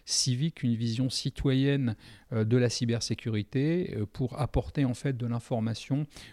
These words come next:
aux organismes étatiques. Donc, euh, on a de, de, de très belles organisations, euh, au, au, au niveau de l'État pour, euh,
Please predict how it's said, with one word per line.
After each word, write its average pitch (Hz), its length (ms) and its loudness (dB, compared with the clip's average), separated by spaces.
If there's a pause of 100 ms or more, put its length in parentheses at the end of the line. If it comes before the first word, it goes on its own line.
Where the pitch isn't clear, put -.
aux 110 180 0
organismes 117 460 2
étatiques. - 460 -2 (320)
Donc, 113 300 0
euh, 101 120 4
on 107 300 0
a 131 100 2
de, 110 160 0
de, 104 220 -2
de 104 160 -2
très - 260 -2
belles 120 240 2
organisations, 113 1000 0
euh, 104 260 -2 (560)
au, - 140 -8
au, - 20 -6 (800)
au 127 100 -4
niveau 113 220 0
de 117 80 2
l'État 131 420 2
pour, 123 440 0
euh, 113 160 -6